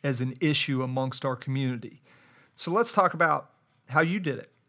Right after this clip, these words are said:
how you reframed stress and burnout in your life, and how our listeners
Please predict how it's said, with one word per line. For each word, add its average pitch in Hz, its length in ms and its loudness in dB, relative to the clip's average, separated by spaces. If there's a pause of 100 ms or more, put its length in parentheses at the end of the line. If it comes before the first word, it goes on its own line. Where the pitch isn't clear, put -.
how 139 160 4
you 151 280 -2
reframed 147 640 -2 (120)
stress - 500 -4
and 143 180 -6
burnout 139 380 0
in 135 140 -6
your 160 180 0
life, 131 380 -4
and 139 160 -6
how 139 480 -2
our 165 200 8
listeners 135 560 -4